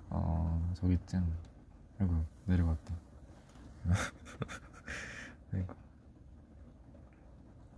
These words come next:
어,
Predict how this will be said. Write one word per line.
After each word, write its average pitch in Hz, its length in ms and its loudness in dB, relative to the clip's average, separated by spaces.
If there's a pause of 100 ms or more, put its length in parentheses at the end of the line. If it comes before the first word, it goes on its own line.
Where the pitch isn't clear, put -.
(2000)
어, 113 240 6